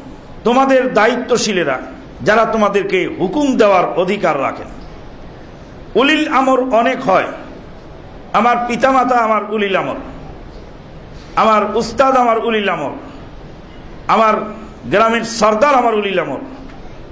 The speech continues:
আমি যার আন্ডারে চাকরি করি তিনি আমার উলিল আমর, আমার রাষ্ট্রীয় বিভিন্ন দায়িত্বপ্রাপ্ত ব্যক্তিবর্গ তারা আমার উলিল আমর।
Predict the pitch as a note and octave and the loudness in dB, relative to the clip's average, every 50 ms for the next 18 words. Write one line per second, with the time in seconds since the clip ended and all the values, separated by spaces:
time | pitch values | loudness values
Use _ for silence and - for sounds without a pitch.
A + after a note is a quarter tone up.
0 | - - - - - F3 G#3 A#3 G3+ A#3+ A#3 A#3 A3+ A3+ A3+ A#3 A3 A3 G#3+ A3 | -18 -18 -12 -4 0 0 2 4 4 4 6 4 4 2 2 0 0 0 -2 0
1 | - G#3 G3+ G#3 A#3 C#4 C#4 C4 C#4 C4 B3 A3 - - B3 B3+ C4+ C4+ B3+ A#3 | 0 0 0 0 -2 -2 2 4 4 4 4 0 -2 -2 -2 0 2 2 2 2
2 | A3+ A3 G#3 G3+ G3 F#3+ F3+ E3 D3+ C#3 A#2 - - - - - - - - - | 2 0 0 0 0 0 -2 -2 -2 -4 -8 -8 -10 -12 -14 -14 -16 -16 -16 -16
3 | - - - - - - - - - - D3+ F#3 G#3+ A3 G#3+ G3+ F3 - - - | -16 -18 -16 -16 -18 -18 -18 -8 0 2 4 6 6 6 4 2 0 -2 -8 -10
4 | - - - - - - - - - - - - - D#3 F#3+ G#3+ G#3+ A3 A3 - | -12 -14 -14 -14 -16 -14 -14 -14 -14 -10 -4 -2 2 4 4 4 2 0 -2 -2
5 | - D4+ D4 C#4+ C4+ C4 C4+ C4+ - - A3 A#3 C4 C4+ C4 B3+ A#3+ G#3+ - - | 0 2 4 6 4 4 2 -2 -4 -4 0 0 2 2 2 2 2 0 0 0
6 | - F#3+ G#3 C4 C#4+ C#4+ C4 - C#4+ C4+ C4 B3+ B3 A#3 A#3 A#3+ A#3+ A3+ A3 G#3+ | 2 2 4 4 2 0 -2 2 2 4 6 6 4 4 4 2 2 2 2 4
7 | G3+ G#3+ G#3+ G#3+ G#3+ G#3+ G#3 F#3+ F#3 F3+ E3+ F3+ A3+ C#4 D4 D4 D4 - - - | 4 2 2 2 0 0 2 4 4 4 4 4 4 4 4 2 0 -6 -10 -12
8 | - - - - - B3 A#3 C4 B3+ A#3+ A3+ A3+ G#3+ - - G#3+ A3 G#3 F#3+ E3+ | -14 -16 -8 0 2 4 4 6 4 4 4 2 0 0 0 0 0 0 0 0
9 | D#3 C3+ B2 | -2 -2 -4